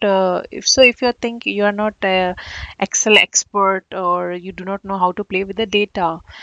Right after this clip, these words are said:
so in that situation, only by asking a question, it would generate a very, um, beautiful report for you,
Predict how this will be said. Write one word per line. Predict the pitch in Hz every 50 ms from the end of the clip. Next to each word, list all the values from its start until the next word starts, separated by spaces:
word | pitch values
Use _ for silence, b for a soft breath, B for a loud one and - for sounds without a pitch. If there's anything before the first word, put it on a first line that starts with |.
| B B B -
so | - - 214
in | 208 202 196
that | 196 202 226 -
situation, | - - 208 - - - 202 208 214 220 226 - - - 202 185 170
only | 165 180 190 202 220
by | 208 226 214
asking | 190 180 - - _ - 202 202
a | 202
question, | - - 220 214 208 - - - 226 214 208 214 -
it | - 185 -
would | 196 196 175 170
generate | - 185 180 180 180 202 202 208 - - - -
a | 208 185 190 185 185 185 185 175
very, | 180 180 185 190 190 190 196 -
um, | - 185 180 170 170 170 170 170 170 170
beautiful | 170 185 185 202 - - 196 185
report | 170 180 - - 196 - 190 _
for | - - 185
you, | 180 180 185 202 254 320 -